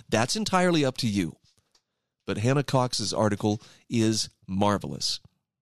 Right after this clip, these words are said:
And she says, "In any given year, one in five Americans will have a diagnosable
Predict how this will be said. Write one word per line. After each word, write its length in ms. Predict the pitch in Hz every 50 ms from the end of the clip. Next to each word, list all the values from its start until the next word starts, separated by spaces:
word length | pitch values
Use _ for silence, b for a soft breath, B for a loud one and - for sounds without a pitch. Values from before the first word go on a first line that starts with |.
| _ _ _ _ _ _ B B B B B B B
And 120 | B 117 117
she 100 | 135 131
says, 220 | - 151 143 117
"In 100 | 131 123
any 180 | 135 208 277 240
given 360 | 156 131 160 160 147 143 135
year, 260 | 123 120 117 98 107
one 220 | 107 101 123 160 202
in 100 | 190 135
five 480 | 98 - - - 123 127 139 151 156
Americans 560 | 160 165 143 113 95 101 98 - 123 120 107
will 240 | 110 104 113 135 151
have 240 | 131 120 113 113 113
a 100 | 120 123
diagnosable 920 | 110 95 - 107 113 135 165 156 139 123 107 104 - - 104 95 104 113